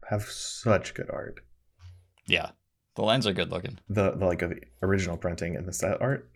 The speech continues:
Speaker 2: Mm-hmm.
Speaker 1: Like, I, I love Caves of Koilos and Karplusian Forest. <sighs> Unfortunately, I own all the enemy ones.
Speaker 2: Yes.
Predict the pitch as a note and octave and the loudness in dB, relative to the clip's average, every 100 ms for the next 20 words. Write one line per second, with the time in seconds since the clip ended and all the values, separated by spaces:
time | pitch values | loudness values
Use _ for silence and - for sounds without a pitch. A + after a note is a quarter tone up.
0 | - A2 G#2 G#2 - - E2 - - - | 0 2 2 0 -4 -8 -6 -4 0 4
1 | C3+ E2+ F2 E2 - - - - - - | 6 4 0 -2 -6 -8 -8 -10 -8 -8
2 | - - - - _ - F2+ F2 E2 - | -8 -10 -14 -18 _ -8 -6 -4 -4 -4
3 | C#2+ - - - G#1 - - _ - _ | -6 -8 -12 -12 -12 -14 -20 _ -20 _
4 | - - - - G#2+ B2+ A2 G2+ F2 E2 | -10 -8 -8 -8 0 2 2 2 0 2
5 | F#2 G2+ F2 F2 F2+ F2 - - - A2+ | 2 2 2 -4 -4 -6 -6 -8 -8 -8
6 | - - - - - - - - - | -10 -12 -14 -10 0 0 0 -6 -8